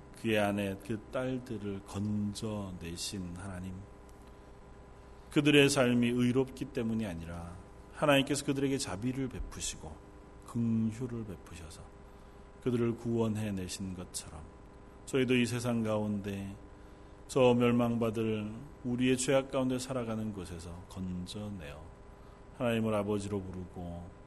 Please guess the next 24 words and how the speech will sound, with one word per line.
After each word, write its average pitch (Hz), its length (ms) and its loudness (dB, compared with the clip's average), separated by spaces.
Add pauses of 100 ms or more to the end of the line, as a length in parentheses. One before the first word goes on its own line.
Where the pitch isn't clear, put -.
(160)
또 117 180 -2
하나님을 127 360 2
나의 110 260 -2
하나님으로 120 580 -2
부르는 92 460 -8 (180)
구원받은 104 640 -4
자녀가 104 400 -8
되게 101 220 -10
하시니 95 260 -10
감사합니다. 82 760 -12 (840)
그 113 100 0
구원의 101 340 2
기쁨을 95 540 -6
기억하면서 - 840 -10 (840)
여전히 117 840 4 (100)
세상 104 380 -4
가운데 98 300 0
죽어가는 92 580 -4
이들을 87 240 -8
위하여 85 380 -10 (720)
중보하고 117 920 -2
기도하는 80 360 -12 (580)
하나님의 95 420 -4
교회가 87 500 -8